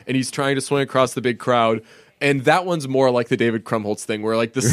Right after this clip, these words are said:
Speaker 1: second he
Speaker 2: yeah.
Speaker 1: steps off, he just falls and, like, smashes his face.
Speaker 2: I laughed
Speaker 1: I
Speaker 2: at
Speaker 1: like
Speaker 2: that.
Speaker 1: that kind of
Speaker 2: Yeah.
Speaker 1: stuff. That's, that's my kind of humor.
Speaker 2: Yeah.
Speaker 1: Um, so,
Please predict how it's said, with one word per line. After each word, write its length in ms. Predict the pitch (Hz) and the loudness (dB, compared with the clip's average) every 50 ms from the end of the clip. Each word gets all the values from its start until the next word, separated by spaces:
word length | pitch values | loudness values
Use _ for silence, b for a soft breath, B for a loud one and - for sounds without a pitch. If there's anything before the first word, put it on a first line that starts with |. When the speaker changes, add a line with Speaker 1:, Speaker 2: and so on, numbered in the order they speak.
| 160 | 4
Speaker 1:
second 260 | 160 165 147 117 117 117 | 4 4 4 2 2 2
he 120 | - 170 | 2 2
Speaker 2:
yeah. 40 | 165 | 2
Speaker 1:
steps 460 | - 117 - - 147 139 - - - | 2 0 2 2 2 2 2 2 2
off, 240 | 135 120 110 110 - | 2 2 2 0 -2
he 100 | - 127 | -2 -2
just 220 | 117 120 113 - - | 0 0 -2 -4 -4
falls 400 | - - 123 110 107 110 104 - | 0 2 4 4 4 0 -2 -2
and, 180 | 113 117 127 120 | -4 -2 0 0
like, 180 | 120 113 - | 0 -2 -2
smashes 580 | - - - 147 151 123 117 - - - 139 120 | -4 -6 -4 -2 0 0 -2 -2 -4 -10 -10 -8
his 220 | 127 127 117 - | -10 -12 -12 -12
face. 500 | - 127 107 107 - 135 - - - - _ _ _ _ B B B B B B B 233 226 190 B B | -10 -10 -10 -8 -10 -12 -14 -14 -16 -16 _ _ _ _ B B B B B B B -2 -2 0 B B
Speaker 2:
I 140 | 113 113 107 | 4 4 4
laughed 320 | 95 85 69 - - - 147 | 4 0 -2 -4 -6 -4 0
Speaker 1:
I 60 | 165 | 0
Speaker 2:
at 80 | 185 202 | 2 2
Speaker 1:
like 120 | 196 - | 2 2
Speaker 2:
that. 40 | - | 2
Speaker 1:
that 200 | 151 135 131 - | 0 0 0 -2
kind 140 | - 107 101 | -6 -8 -8
of 60 | 92 | -6
Speaker 2:
Yeah. 40 | - | -6
Speaker 1:
stuff. 140 | 175 175 | -4 0
That's, 420 | 147 214 233 220 - - - - - _ | 2 2 2 2 -2 -6 -8 -10 -8 _
that's 220 | - 214 - - - | -2 -2 0 0 0
my 140 | 165 151 156 | 0 0 0
kind 220 | - 131 117 107 | 0 -2 -2 -2
of 80 | 104 101 | -4 -6
humor. 340 | - 95 85 80 65 - - b b b b b | -6 -8 -8 -8 -12 -14 -14 b b b b b
Speaker 2:
Yeah. 360 | - - 147 151 156 156 156 156 | -2 2 2 4 4 4 4 2
Speaker 1:
Um, 380 | 151 147 139 127 120 113 95 _ _ _ _ _ _ _ _ _ _ _ _ b b b b b | 0 -2 -4 -6 -6 -8 -10 _ _ _ _ _ _ _ _ _ _ _ _ b b b b b
so, 460 | - - 165 165 165 165 165 160 | 2 4 6 6 8 6 6 4